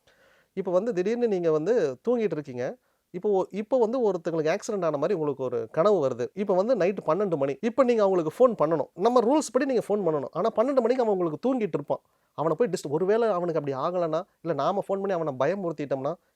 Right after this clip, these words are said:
என்ன பண்றதுன்னு சொல்லி நீங்க ஃபோன் பண்ணல, படுத்து தூங்கிடுறீங்க. காலையில ஒரு ஏழு மணிக்கு அவனுக்கு ஃபோன் பண்றீங்க. ஏழு மணிக்கு ஃபோன் பண்றப்ப அவன் சொல்றான், "இல்ல நேத்து நைட் ஆக்சிடென்ட் ஆயிருச்சு, ஹாஸ்பிட்டல்ல இருக்கேன்" அப்படின்னு சொன்னா, இப்ப இந்த பிரபஞ்சம் உங்களுக்கு மார்க்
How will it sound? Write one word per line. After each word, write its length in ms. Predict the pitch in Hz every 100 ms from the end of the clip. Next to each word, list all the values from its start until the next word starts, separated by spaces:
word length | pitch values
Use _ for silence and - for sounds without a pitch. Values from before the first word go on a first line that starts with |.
| -
என்ன 240 | 165 208 175
பண்றதுன்னு 300 | 151 151 170
சொல்லி 240 | 165 160
நீங்க 200 | 160 156 -
ஃபோன் 140 | 196
பண்ணல, 300 | 165 127 127 - _ _ _ _
படுத்து 420 | 175 190 160 160
தூங்கிடுறீங்க. 380 | 156 123 117 107 _ _ _ _
காலையில 440 | 139 156 170 208
ஒரு 200 | 180 135
ஏழு 280 | 127 185 190
மணிக்கு 300 | 147 151 190
அவனுக்கு 400 | 151 127 117 143
ஃபோன் 40 | 135
பண்றீங்க. 360 | 117 117 107 - _ _ _ -
ஏழு 300 | 147 220 190
மணிக்கு 420 | 175 208 - 156
ஃபோன் 20 |
பண்றப்ப 580 | 135 120 117 110 113 127 - _
அவன் 220 | 123 135 -
சொல்றான், 340 | 139 135 131
"இல்ல 160 | 139 170
நேத்து 240 | 135 117
நைட் 220 | 120 160 127
ஆக்சிடென்ட் 440 | 135 - 143 123
ஆயிருச்சு, 440 | 113 117 - 120 107 _ _ _ _ _ _ 151
ஹாஸ்பிட்டல்ல 480 | 160 - 139 131
இருக்கேன்" 500 | 123 131 127 127 113 - -
அப்படின்னு 380 | 127 156 185 202
சொன்னா, 480 | - 127 117 139 156
இப்ப 180 | - 151
இந்த 120 | 131
பிரபஞ்சம் 480 | 139 147 190 175 170
உங்களுக்கு 300 | 139 135 123
மார்க் 400 | 120 151 151